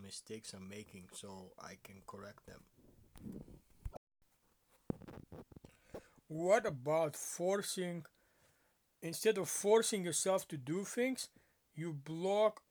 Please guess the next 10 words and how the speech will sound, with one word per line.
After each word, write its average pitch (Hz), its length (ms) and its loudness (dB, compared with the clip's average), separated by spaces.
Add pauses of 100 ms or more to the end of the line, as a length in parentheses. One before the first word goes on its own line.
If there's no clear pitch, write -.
all 175 400 4 (120)
other 170 420 2 (460)
ways 165 640 2 (1600)
what 165 260 0
you 160 60 0
can 151 240 -2
do. 143 400 -2 (360)
Just 165 320 -4
leave 170 520 -2
one 165 460 -2